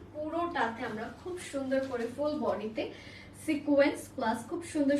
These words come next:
সুন্দর এমব্রয়ডারিজের কাজ পাচ্ছি। এটার নিচেও পাচ্ছেন খুব সুন্দর একটা এমব্রয়ডারি পোরশন, লোয়ার পার্টটা খুব সুন্দর, তাই না? আর এটার সাথে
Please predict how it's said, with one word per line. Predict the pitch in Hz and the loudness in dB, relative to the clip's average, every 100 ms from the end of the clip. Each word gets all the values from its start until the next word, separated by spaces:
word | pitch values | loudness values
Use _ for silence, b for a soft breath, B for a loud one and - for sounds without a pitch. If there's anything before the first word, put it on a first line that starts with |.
| 294 | 4
সুন্দর | 277 269 - | 4 4 2
এমব্রয়ডারিজের | 233 240 233 202 214 233 247 240 277 269 208 | 0 0 2 0 0 -6 -6 2 2 2 -2
কাজ | 190 - - | -2 -4 -4
পাচ্ছি। | 196 202 - 330 - - | -4 -6 -8 -8 -8 -8
এটার | 220 247 254 262 | -4 -2 -2 2
নিচেও | 311 - 370 349 | 2 2 -2 0
পাচ্ছেন | - - - 277 - | -2 -2 -4 -4 -4
খুব | 415 - - | -8 -8 -6
সুন্দর | 320 294 285 269 | -2 4 4 4
একটা | 285 285 | 0 -2
এমব্রয়ডারি | 240 233 220 202 202 226 240 220 | -2 0 0 0 -2 -4 -4 -2
পোরশন, | 190 226 - 320 - B B B B B 233 | -2 -2 -2 -4 -4 B B B B B -2
লোয়ার | 233 233 240 | 4 4 4
পার্টটা | 254 233 233 262 262 | 0 0 0 -2 -2
খুব | 330 - | -6 -6
সুন্দর, | 262 226 202 202 214 | -6 -4 -4 -6 -6
তাই | 233 233 | -6 -2
না? | 302 427 | -4 -2
আর | 226 233 262 | -4 -4 -4
এটার | 262 294 - | 0 0 0
সাথে | 302 277 330 | -2 -2 2